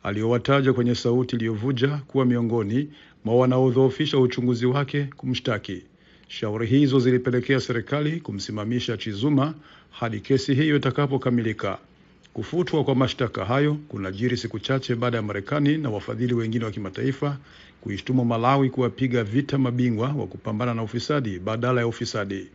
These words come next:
Katika taarifa siku ya Jumatano wiki iliyopita,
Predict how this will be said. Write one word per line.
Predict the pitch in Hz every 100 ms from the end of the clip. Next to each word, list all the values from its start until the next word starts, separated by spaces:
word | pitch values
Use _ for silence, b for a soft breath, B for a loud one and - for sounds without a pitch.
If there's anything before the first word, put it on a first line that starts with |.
| b b b b b _
Katika | 113 117 143
taarifa | 127 131 139 135 135
siku | 123 131 127
ya |
Jumatano | 113 113 117 135 127
wiki | 120 117
iliyopita, | 104 87 135 143 143